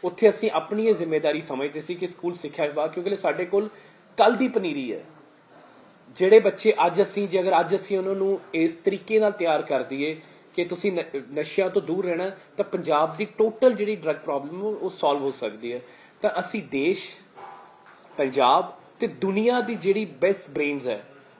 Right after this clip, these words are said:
ਉਹਨਾਂ ਨਾਲ ਬੈਠ ਕੇ ਕਰਿਕੂਲਮ ਤਿਆਰ ਕੀਤਾ ਹੈ ਨਸ਼ਿਆਂ ਦੇ ਖਿਲਾਫ। ਇਹ ਸਿਰਫ ਇੱਕ ਇਹ ਨਹੀਂ ਤੁਸੀਂ ਕਹਿ ਸਕਦੇ ਕਿ ਆਮ, ਪਿਛਲੇ ਕਈ ਮਹੀਨਿਆਂ ਦੀ ਮਿਹਨਤ ਹੈ। ਮੈਂ ਸਹੀ ਸਮੇਂ ਆਉਣ ਦੇ ਉੱਤੇ ਇਹਨੂੰ ਅਨਾਉਂਸ ਵੀ ਕਰਾਂਗੇ ਤੇ ਬਹੁਤ ਜਲਦੀ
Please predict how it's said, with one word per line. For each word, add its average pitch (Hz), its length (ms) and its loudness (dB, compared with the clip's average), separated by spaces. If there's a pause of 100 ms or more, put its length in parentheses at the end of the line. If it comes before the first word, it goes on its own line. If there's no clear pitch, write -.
ਉਹਨਾਂ 214 200 4
ਨਾਲ 240 140 2
ਬੈਠ 156 320 2
ਕੇ 214 160 -2
ਕਰਿਕੂਲਮ 180 520 -2
ਤਿਆਰ 156 260 0
ਕੀਤਾ - 300 -14
ਹੈ 92 80 -12 (880)
ਨਸ਼ਿਆਂ 185 380 2
ਦੇ 180 120 -2
ਖਿਲਾਫ। 117 340 -10 (840)
ਇਹ 180 140 2
ਸਿਰਫ 208 260 4
ਇੱਕ 202 160 -2
ਇਹ 175 140 4
ਨਹੀਂ 202 100 -2
ਤੁਸੀਂ 190 160 -2
ਕਹਿ 175 160 2
ਸਕਦੇ 175 280 0
ਕਿ 175 200 -4
ਆਮ, 131 320 -4 (180)
ਪਿਛਲੇ 196 280 0
ਕਈ 240 280 -2
ਮਹੀਨਿਆਂ 165 420 0
ਦੀ 170 100 -6
ਮਿਹਨਤ 139 400 -4
ਹੈ। 180 200 -4 (380)
ਮੈਂ 156 280 2
ਸਹੀ 185 300 -2
ਸਮੇਂ 165 300 -4
ਆਉਣ 151 140 -4
ਦੇ 160 80 -6
ਉੱਤੇ 156 220 -4
ਇਹਨੂੰ 156 140 -4
ਅਨਾਉਂਸ 117 320 -6
ਵੀ 147 80 -6
ਕਰਾਂਗੇ 165 280 -4
ਤੇ 175 100 -8
ਬਹੁਤ 170 240 0
ਜਲਦੀ 156 380 -4